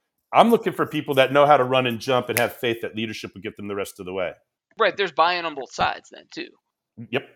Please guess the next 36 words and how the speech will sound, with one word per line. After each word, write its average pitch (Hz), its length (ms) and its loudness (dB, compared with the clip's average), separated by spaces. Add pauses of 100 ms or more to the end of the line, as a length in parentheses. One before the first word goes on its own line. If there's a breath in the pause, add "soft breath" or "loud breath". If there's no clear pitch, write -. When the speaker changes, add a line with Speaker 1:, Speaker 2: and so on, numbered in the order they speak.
(140)
Speaker 1:
yep. 123 320 -2
And 135 100 -2
again, 147 320 0
both, 156 380 0 (240 soft breath)
both 139 180 -2
people 156 220 -4
have 127 220 0
a - 20 -4
hundred 120 200 -4
percent - 280 -6 (380)
self-responsibility. 127 840 -8 (180 loud breath)
It 139 120 -10
doesn't 262 200 -4
mean 349 120 -4
everything's 185 320 -2
our - 100 0
fault, 190 480 0
but 127 200 -2 (600)
we 139 160 0
are 127 260 0
able 147 540 -2
to 123 400 -4
respond 123 680 -4
to 110 140 -10
anything 123 380 -8
and 110 80 -8
everything. 101 460 -8
It's, - 160 -20
if - 200 -20
it's 101 200 -18
to 107 100 -20
be, 104 140 -12
it's 107 140 -14
up 101 120 -16
to - 80 -20
me. 123 280 -10